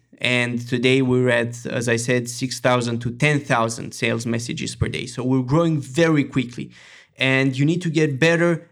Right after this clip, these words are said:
and better at grabbing attention if you want to stay meaningful.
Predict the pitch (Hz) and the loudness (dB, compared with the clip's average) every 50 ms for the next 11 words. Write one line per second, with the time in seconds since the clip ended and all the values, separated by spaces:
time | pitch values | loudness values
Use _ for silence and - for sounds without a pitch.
0 | - - 135 135 139 120 - 147 151 147 151 151 147 - - 123 127 123 127 120 | -6 -2 0 0 0 2 2 2 4 4 2 2 0 0 -2 -4 -4 -4 -2 0
1 | 139 139 131 131 127 139 135 127 127 120 120 139 139 143 139 - - - 110 113 | 2 2 2 2 2 0 0 0 -2 -2 -2 -2 0 0 0 -2 -2 -2 -2 -4
2 | 123 127 120 - - _ _ _ _ - 139 143 143 135 - - 139 135 135 131 | -4 -8 -12 -18 -20 _ _ _ _ -2 0 0 0 -2 -4 -2 0 2 2 2
3 | 127 127 120 - 135 131 127 127 127 135 120 120 - 127 117 117 117 135 151 147 | 0 -2 -4 -4 -2 0 0 0 -2 -4 -8 -6 -4 -2 -2 0 2 2 2 2
4 | 131 117 120 120 120 - 127 - | 2 0 -2 -6 -8 -10 -10 -12